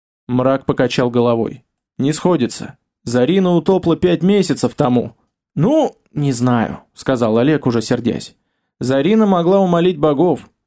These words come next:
или кого-нибудь, кто может. Словом, раз грядущее зависит от сегодняшнего боя, чтобы её будущий сын хоть чем-то.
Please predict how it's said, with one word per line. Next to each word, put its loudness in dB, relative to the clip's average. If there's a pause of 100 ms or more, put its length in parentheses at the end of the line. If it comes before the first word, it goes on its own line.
или 2
кого-нибудь, 2
кто -2
может. -2 (420)
Словом, 0
раз -2
грядущее 0
зависит 0
от -6
сегодняшнего 0
боя, 0
чтобы 0
её 2
будущий 0
сын -2
хоть -2
чем-то. -4